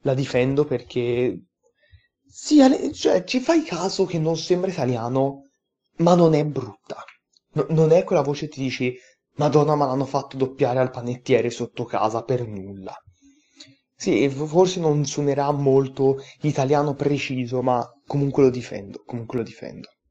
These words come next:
E niente, sulle canzoni ho già parlato, le preferisco molto di più in italiano che in inglese.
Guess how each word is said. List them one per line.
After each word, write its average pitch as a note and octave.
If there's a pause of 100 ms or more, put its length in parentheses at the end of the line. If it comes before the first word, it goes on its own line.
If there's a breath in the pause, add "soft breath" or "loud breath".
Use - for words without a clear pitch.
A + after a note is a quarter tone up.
(1600 loud breath)
E F#3
niente, C#3+
sulle B2+
canzoni D3
ho C3
già B2+
parlato, D#3+
le D3
preferisco B2
molto B2+
di A#2+
più B2
in A#2+
italiano A2+
che A#2
in A#2+
inglese. A2+